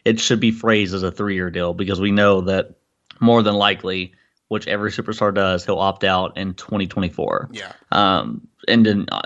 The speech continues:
Speaker 1: you know, it, that, that's if the contract even goes that distance. I think one thing that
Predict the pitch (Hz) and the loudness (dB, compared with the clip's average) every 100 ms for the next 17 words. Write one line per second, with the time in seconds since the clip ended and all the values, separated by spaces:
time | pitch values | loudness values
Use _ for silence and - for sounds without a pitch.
0 | - - 131 113 101 92 - 104 143 156 | -12 -4 0 2 2 -2 -4 -4 2 2
1 | 113 165 160 - 139 139 - _ _ _ | 4 2 2 0 2 2 -2 _ _ _
2 | _ _ - 113 - 127 113 120 107 104 | _ _ -6 -6 -2 -2 0 0 -2 -4
3 | 107 104 98 107 101 92 101 85 104 104 | -6 -6 -2 -2 -2 -4 -4 -4 -6 -4
4 | 95 - 95 - 104 - 131 120 113 - | -4 -6 -6 -2 -4 -2 0 2 0 -4
5 | _ _ _ _ _ _ _ - 123 123 | _ _ _ _ _ _ _ -6 -2 0
6 | 113 113 110 101 98 101 - | 0 -2 0 -2 -2 -2 -4